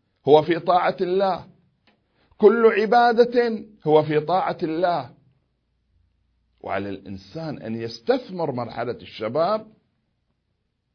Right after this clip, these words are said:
في العمل، في عمارة الأرض، وفي العمل للفوز بالآخرة.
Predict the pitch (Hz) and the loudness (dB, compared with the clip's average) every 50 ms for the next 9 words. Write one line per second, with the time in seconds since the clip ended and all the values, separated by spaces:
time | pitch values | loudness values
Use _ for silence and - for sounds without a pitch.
0 | _ _ _ _ _ _ _ _ _ _ _ _ _ _ - - 113 113 110 - | _ _ _ _ _ _ _ _ _ _ _ _ _ _ -8 -6 -4 -4 -4 -6
1 | - 127 127 123 107 95 85 - - - _ _ _ - - 123 120 - 139 147 | -8 -10 -8 -8 -10 -12 -16 -20 -20 -20 _ _ _ -8 -6 -6 -4 -4 -4 -4
2 | 175 196 208 208 196 180 - - 110 110 - - 180 180 170 156 143 - - - | -4 -2 -2 -2 -4 -4 -4 -6 -6 -6 -6 -4 -4 -2 -2 -4 -6 -10 -14 -20
3 | _ _ _ _ _ _ _ _ _ _ _ _ _ _ _ _ _ _ _ _ | _ _ _ _ _ _ _ _ _ _ _ _ _ _ _ _ _ _ _ _
4 | _ _ _ _ _ _ _ _ _ _ _ _ - 117 - - 127 117 113 104 | _ _ _ _ _ _ _ _ _ _ _ _ -14 -12 -10 -8 -8 -6 -6 -8
5 | - - - _ _ _ _ _ - 113 113 104 98 - 135 160 160 156 151 143 | -8 -10 -18 _ _ _ _ _ -10 -8 -8 -8 -8 -10 -10 -8 -6 -6 -4 -4
6 | 143 127 120 - - _ _ _ - 113 113 113 113 - 131 139 127 - 110 98 | -6 -6 -10 -14 -20 _ _ _ -6 -4 -4 -4 -4 -4 -6 -6 -6 -6 -10 -10
7 | 92 95 87 - - 95 87 - - 95 90 87 85 85 | -10 -10 -10 -10 -12 -14 -16 -18 -16 -14 -14 -14 -16 -20